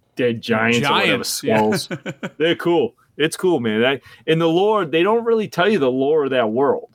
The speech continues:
Speaker 1: Like,
Speaker 2: Right.
Speaker 1: there's no, like, you don't pick up little, you find, like, these little, like, cells and stuff, these little rooms,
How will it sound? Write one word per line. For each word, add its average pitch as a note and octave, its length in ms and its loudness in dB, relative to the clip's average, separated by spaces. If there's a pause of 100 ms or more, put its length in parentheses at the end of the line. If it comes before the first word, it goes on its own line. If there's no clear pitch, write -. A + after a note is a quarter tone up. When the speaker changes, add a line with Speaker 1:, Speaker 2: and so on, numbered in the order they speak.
(600)
Speaker 1:
Like, D3 140 0
Speaker 2:
Right. C#3 60 -4
Speaker 1:
there's C3 180 -2
no, D#3 160 0
like, C#3+ 260 0
you E3 80 2
don't F3 180 0
pick D3+ 200 -2
up C3 160 -2
little, B2+ 220 -2 (240)
you F3 160 0
find, A#3 340 0
like, D3+ 200 0 (1160)
these C3 420 -2
little, D#3+ 600 0 (580)
like, A#2+ 380 0 (120)
cells D3+ 680 0
and D#3+ 120 -2
stuff, E3 260 0
these C3 160 0
little B2+ 160 2
rooms, D3+ 680 -2